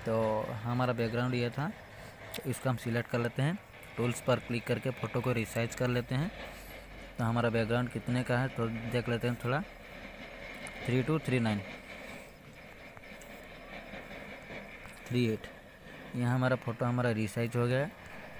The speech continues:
तो friends, नीचे चले जाके हम add photo पर जाके हमारा जो मॉडल है ना, मॉडल बैकग्राउंड को मैंने पहले से erase करके रखा है। इसको आप यहाँ से कुछ इस तरह का से बैठा दे-, देते हैं।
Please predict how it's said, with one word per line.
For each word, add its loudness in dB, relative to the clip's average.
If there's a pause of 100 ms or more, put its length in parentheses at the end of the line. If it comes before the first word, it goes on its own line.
तो 2
friends, 0
नीचे 2
चले 4
जाके 0
हम 2
add 0
photo 0
पर 0
जाके 0 (600)
हमारा 4
जो 2 (1300)
मॉडल 4
है 6
ना, 4
मॉडल 4 (460)
बैकग्राउंड 2
को -2
मैंने 2
पहले 2
से 0
erase 0
करके 0
रखा 0
है। 0 (600)
इसको 0
आप 4 (580)
यहाँ 4
से 2
कुछ 0
इस 0
तरह 4
का 0
से 0
बैठा 4
दे-, 2
देते -2
हैं। 0